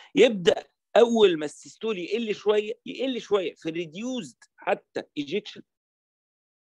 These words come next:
وبعد كده يبدا القلب يدايستول، يبدا الضغط يقل من مية وعشرين ينزل لكام؟ لتمانين. لغايه دلوقتي الموضوع بسيط، بس لسه في برضو تكايه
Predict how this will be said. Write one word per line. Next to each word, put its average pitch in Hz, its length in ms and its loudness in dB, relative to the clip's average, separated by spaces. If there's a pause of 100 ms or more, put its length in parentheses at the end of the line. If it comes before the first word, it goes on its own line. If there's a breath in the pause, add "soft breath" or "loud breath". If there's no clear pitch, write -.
(680 soft breath)
وبعد 165 320 4
كده 233 240 6
يبدا 214 460 6
القلب 165 520 6 (180)
يدايستول، 151 840 2 (760)
يبدا 190 400 0
الضغط 160 420 -8
يقل 151 420 -8
من 131 100 -14
مية 165 200 -10
وعشرين 143 400 -12
ينزل 143 320 -8
لكام؟ 127 340 -6 (300)
لتمانين. 135 460 -14 (800 soft breath)
لغايه 202 240 2
دلوقتي 202 500 4
الموضوع 175 340 2
بسيط، 175 400 -8
بس 160 380 -4
لسه 190 560 -4 (120)
في 208 200 -8
برضو 175 320 0
تكايه 208 760 -2